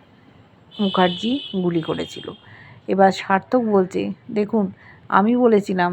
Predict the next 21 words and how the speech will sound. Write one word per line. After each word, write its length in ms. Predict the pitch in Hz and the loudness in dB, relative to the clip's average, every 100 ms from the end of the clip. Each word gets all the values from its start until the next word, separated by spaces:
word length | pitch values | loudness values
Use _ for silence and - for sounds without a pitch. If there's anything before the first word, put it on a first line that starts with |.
| 165 | -4
হলে 320 | - 180 185 | -4 0 0
হতেও 360 | 175 170 165 160 | 0 -2 -2 -2
পারে, 260 | - - - - - | -2 -2 -4 -10 0
কারণ 300 | 190 185 190 - - - - | 2 2 -4 -10 -20 -20 -12
এই 160 | - 185 | -4 0
নীলাঞ্জনা, 720 | 190 190 208 220 214 196 185 214 220 _ _ - _ _ - _ - - - - - | 2 4 4 4 2 4 4 2 -4 _ _ -20 _ _ -20 _ -20 -20 -20 -20 -2
এই 160 | 190 202 | 2 2
মহিলাটি 560 | 208 196 190 175 165 185 226 - | 2 0 0 0 -2 -6 -12 -8
খুব 120 | 208 | -6
একটা 220 | 175 - | -4 -4
সুবিধের 460 | 190 - 170 165 160 | -6 -6 -8 -4 -6
না, 200 | - - - - - - - - - - - - - | -4 -6 -8 -18 -20 -20 -20 -20 -20 -20 -20 -20 -2
এর 260 | 233 233 208 | 4 6 8
অনেক 280 | 196 202 240 - - | 6 4 0 -6 4
পাস্ট 300 | 202 208 - 202 | 6 6 2 -4
রেকর্ড 340 | 175 180 165 | 0 2 2
আছে, 300 | 165 156 - - - - - - - - - - | 2 -2 -8 -10 -12 -16 -18 -16 -14 -12 -4 4
তাই 220 | 202 185 185 - | 6 6 0 -10
আমি 260 | - 202 226 | -4 -2 0
একেবারেই 500 | 220 175 185 180 214 254 - - | -2 0 0 2 -2 -6 -10 -2
পছন্দ 380 | 196 190 - 214 | 2 2 0 -2